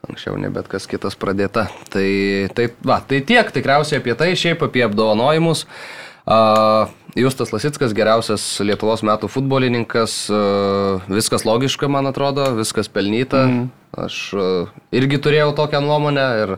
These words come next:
Speaker 1: Valdas Dambrauskas pas mus čia sėdėdamas irgi turėjo tokią nuomonę ir man atrodo, kad, nu, čia atsitiko tai, kas turėjo. Pastaruosius dviejus metus Justas užėmė trečią vietą, buvo tuose trejetuose, o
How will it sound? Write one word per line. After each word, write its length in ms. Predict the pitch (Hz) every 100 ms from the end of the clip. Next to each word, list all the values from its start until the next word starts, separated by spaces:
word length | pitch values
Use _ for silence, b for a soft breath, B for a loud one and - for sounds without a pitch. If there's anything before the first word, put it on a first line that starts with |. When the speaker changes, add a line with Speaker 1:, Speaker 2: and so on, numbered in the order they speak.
| B B B B
Speaker 1:
Valdas 360 | 101 127 143 143
Dambrauskas 500 | 143 147 156 156 143
pas 160 | 143
mus 140 | 147 143
čia 140 | 143
sėdėdamas 580 | 147 143 147 139 127 -
irgi 260 | 123 143 151
turėjo 320 | 147 143 143
tokią 300 | 139 139 139
nuomonę 480 | 135 135 131 123 117 113
ir 120 | 113
man 180 | 113 113
atrodo, 360 | - 113 110
kad, 240 | 107 107 107
nu, 320 | 110 107 101 B B B B B B _ _ - B B _
čia 600 | - 107 107 101 98 92 B B B _ _ _ -
atsitiko 640 | 101 98 107 101 117 107
tai, 160 | 92 92
kas 160 | 104
turėjo. 640 | - 92 95 135 151 147 127 _ _
Pastaruosius 580 | 104 - 98 104 104 95
dviejus 240 | 101 104
metus 280 | 101 98 104
Justas 300 | 101 - 95
užėmė 320 | 104 104 98
trečią 320 | - 104 - 139
vietą, 340 | 151 151 151 - b b b b -
buvo 220 | 101 113
tuose 280 | 127 131 135
trejetuose, 640 | 135 135 135 131 127 -
o 180 | 107